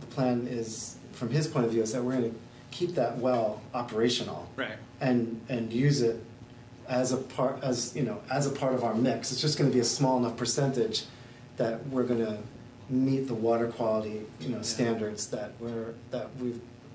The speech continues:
Speaker 1: currently, that we've had some trouble with.
Speaker 2: Yeah, drought resilience and fire protection would be
Speaker 1: And,
Speaker 2: sort
Speaker 1: and
Speaker 2: of
Speaker 1: it
Speaker 2: what
Speaker 1: will be
Speaker 2: that
Speaker 1: able to
Speaker 2: well's
Speaker 1: be
Speaker 2: there.
Speaker 1: ramped up quickly if we needed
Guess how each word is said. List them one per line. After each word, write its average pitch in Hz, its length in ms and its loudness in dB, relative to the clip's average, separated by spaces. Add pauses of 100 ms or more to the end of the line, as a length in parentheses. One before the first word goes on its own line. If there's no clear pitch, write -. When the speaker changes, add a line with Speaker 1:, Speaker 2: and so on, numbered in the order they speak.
(340)
Speaker 1:
currently, 117 360 -4
that 123 100 -2
we've 135 180 2
had 127 180 -2
some 107 140 -4
trouble - 260 -4
with. - 340 -10 (160)
Speaker 2:
Yeah, 123 80 -10 (160)
drought 147 240 -2
resilience 160 460 -6
and 131 100 -10
fire 131 220 -6
protection 120 540 -12 (100)
would 120 120 -14
be 110 260 -6 (160)
Speaker 1:
And, 135 240 4
Speaker 2:
sort - 140 0
Speaker 1:
and 170 80 4
Speaker 2:
of 175 40 6
Speaker 1:
it - 20 6
Speaker 2:
what 165 100 4
Speaker 1:
will 151 60 2
be 139 60 2
Speaker 2:
that 160 80 2
Speaker 1:
able 160 100 4
to 143 60 4
Speaker 2:
well's 139 140 2
Speaker 1:
be 147 60 4
Speaker 2:
there. 139 100 2
Speaker 1:
ramped 160 280 0
up - 160 -2
quickly 113 580 0
if 123 260 -4
we 127 200 4
needed 123 440 4